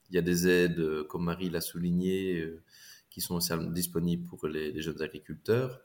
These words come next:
Et à côté de ça, on peut aussi, peut-être pour anticiper la manière dont ils vont, euh, ou en tout cas le, dévo-, développer leur projet,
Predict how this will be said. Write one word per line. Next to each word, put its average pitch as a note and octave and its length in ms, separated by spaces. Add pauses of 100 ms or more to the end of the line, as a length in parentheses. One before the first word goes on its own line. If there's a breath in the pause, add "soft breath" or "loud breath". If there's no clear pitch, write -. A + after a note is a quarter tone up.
(480)
Et G2 80
à F#2+ 40
côté F#2+ 340
de F2 60
ça, A2+ 380
on G2 120
peut - 140
aussi, G#2+ 640 (520)
peut-être G#2+ 500
pour G2+ 160
anticiper G#2 640
la G2 100
manière F#2+ 340
dont F#2+ 120
ils F2+ 200
vont, F#2 420
euh, E2 340
ou E2 140
en E2 40
tout - 140
cas F2+ 160
le, D#2+ 420 (200)
dévo-, F#2 420
développer F#2+ 360
leur F2 160
projet, G#2+ 520